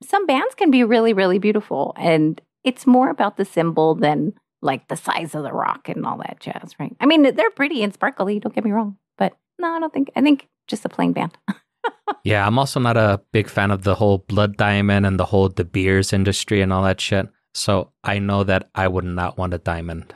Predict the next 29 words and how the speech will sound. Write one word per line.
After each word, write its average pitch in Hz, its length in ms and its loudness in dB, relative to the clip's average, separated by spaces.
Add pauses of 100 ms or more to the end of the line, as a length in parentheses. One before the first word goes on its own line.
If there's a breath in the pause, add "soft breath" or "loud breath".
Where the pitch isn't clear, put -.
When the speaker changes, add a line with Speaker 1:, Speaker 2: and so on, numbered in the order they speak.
(120)
Speaker 2:
on 87 120 -8
my 87 120 -8
ring. 82 300 -12 (260)
Speaker 1:
Oh, 175 760 0
okay. 196 300 0 (220)
There 190 180 0
are 175 160 2
lab-grown 156 600 -2
ones, - 280 -8
though. - 240 -20 (240)
So 156 80 -4
how 156 80 -2
do 151 60 -2
you 143 40 -2
feel 151 140 0
about 147 220 -4
those? - 320 -2 (100)
There's 165 260 2
no, 170 340 4
no, 160 680 2
um, 139 480 0 (240)
no 190 260 4
one's 180 220 2
mining, 175 680 2
no 165 120 2
one's 160 200 0
risking 175 340 0
their 147 160 2
life 151 320 0